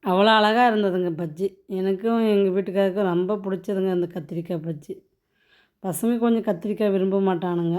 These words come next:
அதனால வந்து அவங்க அதை சாப்பிட்லைங்க. நாங்க மட்டும்தான் ரெண்டு பேரும் சாப்பிட்டோம். "சூப்பரா இருக்குது, சூப்பரா இருக்குதுன்னே" சொல்லிட்டே சாப்பிட்டாருங்க. அது எனக்கு ரொம்ப சந்தோஷமா இருந்ததுங்க.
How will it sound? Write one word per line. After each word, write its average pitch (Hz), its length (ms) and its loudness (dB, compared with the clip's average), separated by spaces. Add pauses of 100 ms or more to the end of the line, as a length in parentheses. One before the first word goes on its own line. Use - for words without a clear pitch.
(140)
அதனால 175 400 -2
வந்து 175 340 0
அவங்க 175 340 0
அதை 175 200 -2
சாப்பிட்லைங்க. 170 760 -4
நாங்க 175 320 -2
மட்டும்தான் 170 480 -2
ரெண்டு 165 180 -4
பேரும் 170 260 -4
சாப்பிட்டோம். 170 520 -10 (1120)
"சூப்பரா 196 360 0
இருக்குது, 185 400 -2
சூப்பரா 202 420 -4
இருக்குதுன்னே" 185 440 0
சொல்லிட்டே 190 460 -2
சாப்பிட்டாருங்க. 175 640 -6 (220)
அது 180 180 -6
எனக்கு 170 220 -2
ரொம்ப 180 260 0
சந்தோஷமா 175 580 -2
இருந்ததுங்க. 160 520 -6